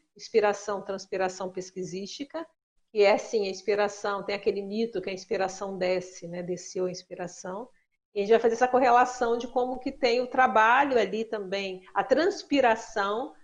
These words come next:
e a inspiração, elas caminham juntas, né? E o, na quarta-feira é uma técnica chamada xepa mental somática. O que que é xepa? É aquele final da feira, você vai pegar os restos, né?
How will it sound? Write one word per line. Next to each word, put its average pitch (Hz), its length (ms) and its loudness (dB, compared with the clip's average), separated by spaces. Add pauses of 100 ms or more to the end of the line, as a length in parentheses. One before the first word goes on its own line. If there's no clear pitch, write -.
(280)
e 240 160 2
a 233 40 10
inspiração, 226 680 2
elas 226 240 -4
caminham 220 400 -6
juntas, 175 600 -14
né? 220 240 -2 (580)
E 339 420 4
o, 254 240 -2
na 254 140 0
quarta-feira 254 880 0
é 269 80 2
uma 269 160 0
técnica 233 580 -2
chamada 220 360 -2
xepa 330 560 0
mental 269 280 -2
somática. 190 680 -4
O 180 40 -10
que 240 100 -4
que 277 100 -4
é 339 60 0
xepa? - 580 -2 (240)
É - 60 -4
aquele 220 240 -2
final 220 280 2
da 214 140 4
feira, 214 460 2
você 202 100 -4
vai 196 80 4
pegar 214 300 4
os 214 160 0
restos, 175 580 -4
né? 208 220 -10